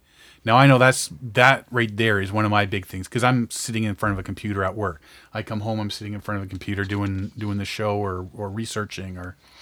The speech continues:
or whatever. That is a big thing for me. Or, you know, sitting at a computer and, and at a table with maps, checking out the next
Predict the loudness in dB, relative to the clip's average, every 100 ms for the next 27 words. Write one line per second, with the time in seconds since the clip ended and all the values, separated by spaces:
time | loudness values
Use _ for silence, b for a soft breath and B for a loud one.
0 | B B -2 0 0 0 0 4 6 6
1 | 2 -2 -6 -4 -8 -6 -6 -6 -6 -10
2 | B B B B -4 2 2 0 -4 -8
3 | -4 -4 -6 -12 -4 0 2 2 -2 -2
4 | 0 2 2 0 -4 B B B -4 0
5 | 0 0 -4 -10 _ _ _ _ -6 0
6 | 0 2 2 0 -2 -2 0 0 0 0
7 | 2 2 0 -8 -8 -10 -14 -20 -20 -20
8 | -20 -8 0 2 4 0 0 0 -2 -4
9 | -10